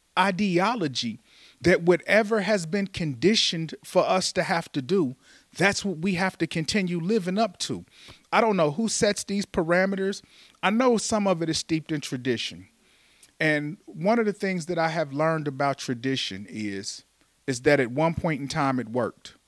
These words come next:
And since it worked, now we have this sense of obligation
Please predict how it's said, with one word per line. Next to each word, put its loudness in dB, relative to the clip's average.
And 4
since 2
it -2
worked, 2
now 4
we 0
have 4
this 2
sense -2
of -4
obligation 2